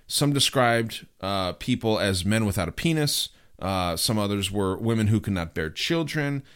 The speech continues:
and the people with no sexual organs, and so on. There's all kinds of different names for this third gender. People today lump all of them in with that two spirits shit, that third gender, two spirits thing that I mentioned. And I guess Enki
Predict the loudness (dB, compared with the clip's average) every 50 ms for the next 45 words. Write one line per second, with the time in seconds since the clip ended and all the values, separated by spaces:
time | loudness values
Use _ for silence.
0 | -20 _ -10 -4 -2 -2 -2 -2 -2 -4 -2 0 0 2 2 2 2 2 2 2
1 | 2 2 2 0 0 -2 0 0 0 0 2 2 2 2 2 0 0 -2 0 -2
2 | -2 -2 -4 -2 -2 -2 0 0 0 0 0 -2 -4 -4 -6 -4 -4 -2 -2 -2
3 | -2 -2 -2 -2 -2 -2 -4 -4 -4 -4 -4 -2 -2 -2 -4 -4 -6 -6 -4 -4
4 | -4 -6 -6 -4 0 2 2 2 2 0 -2 -4 -4 -4 -4 -4 -6 -8 -10 -14
5 | -18 -20 -20 -20 -20 -20 -20 -20 -20 -20 -20 _ _ _ _ _ _ _ _ -10
6 | -6 -4 -2 0 2 4 4 6 6 8 6 6 4 2 0 -4 -8 -12 -20 -20
7 | -12 -4 0 2 2 2 0 0 0 0 2 2 2 2 2 2 0 0 -2 0
8 | 0 2 2 2 0 0 0 0 0 0 0 0 0 -2 -2 -2 -2 -2 -2 0
9 | 0 0 -2 0 2 2 2 2 2 0 -2 0 -2 -2 -4 -6 -6 -8 -6 -2
10 | 0 0 0 0 0 0 0 2 2 2 0 0 0 -2 -2 -2 -2 -2 -2 -2
11 | -2 -2 -2 -2 -4 -6 -6 -4 -2 -2 0 0 0 0 0 0 0 2 2 2
12 | 0 0 0 0 0 -2 -2 -4 -6 -8 -12 -18 -20 -20 -20 -20 -18 -10 -4 -2
13 | 0 0 2 2 2 2 0 0 0 0 0 0 0 0 0 0 0 0 -2